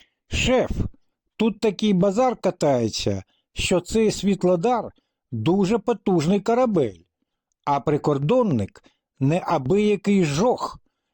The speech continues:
і вже немало поклав людей системи. Може, треба закінчити цю розумову заметіль і сказати кілька слів про план операції?"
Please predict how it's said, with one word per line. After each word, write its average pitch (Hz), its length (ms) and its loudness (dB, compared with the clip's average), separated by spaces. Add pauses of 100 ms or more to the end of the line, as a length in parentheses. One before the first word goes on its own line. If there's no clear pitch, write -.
(160)
і 160 120 0
вже 156 260 0
немало 214 500 2
поклав 165 480 0
людей 165 280 2
системи. 107 640 -4 (580)
Може, 180 360 2
треба 226 400 0
закінчити 208 840 0
цю 190 420 0 (260)
розумову 185 760 2
заметіль 185 760 0 (600)
і 180 100 0
сказати 208 600 0
кілька 196 380 -2
слів 240 400 0
про 185 200 0
план 214 280 0
операції?" 214 840 -2